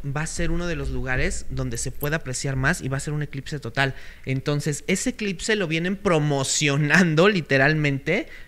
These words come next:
los artistas internacionales. Vean la presentación de Shakira, eh,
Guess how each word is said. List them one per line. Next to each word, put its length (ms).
los 260
artistas 520
internacionales. 920
Vean 560
la 140
presentación 760
de 80
Shakira, 680
eh, 500